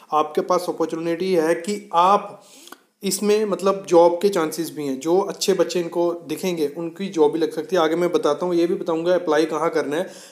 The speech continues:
कंप्लीट वीडियो इसलिए बोल रहा हूँ, पहले अप्लाई देख लेना, ऐसे आप अप्लाई नहीं कर पाओगे इस पर। फिर जो स्प्रैट के बारे में ये पढ़, ये पढ़ सकते हो, मैं आपको दे दूंगा लिंक। इन्होंने जो म-, डिमांड्स हैं इनकी,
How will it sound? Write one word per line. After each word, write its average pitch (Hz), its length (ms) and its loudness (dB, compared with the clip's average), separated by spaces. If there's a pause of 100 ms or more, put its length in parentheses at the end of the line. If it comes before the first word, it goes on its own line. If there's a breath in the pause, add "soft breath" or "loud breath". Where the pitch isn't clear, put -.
(120)
कंप्लीट 202 380 2
वीडियो 202 280 4
इसलिए 202 280 2
बोल 165 200 2
रहा 175 80 4
हूँ, 180 100 0
पहले 180 180 6
अप्लाई 170 440 4
देख 160 260 0
लेना, 156 180 -2
ऐसे 156 320 -2
आप 170 180 2
अप्लाई 160 300 2
नहीं 165 140 -4
कर 160 140 2
पाओगे 139 320 0
इस 135 80 -2
पर। 135 320 -8 (840 soft breath)
फिर 226 400 8
जो 220 220 8
स्प्रैट 180 440 4
के 202 60 4
बारे 180 200 6
में 180 180 2
ये 175 220 6 (240)
पढ़, 160 200 2
ये 180 120 2
पढ़ 185 200 2
सकते 185 280 -4
हो, 175 60 2
मैं 175 180 0 (440)
आपको 151 200 -4
दे 147 140 4
दूंगा 156 200 0
लिंक। 143 220 -6 (180)
इन्होंने 196 340 2
जो 190 500 0 (420)
म-, 147 300 -2
डिमांड्स 165 420 0
हैं 165 100 2
इनकी, 160 340 -6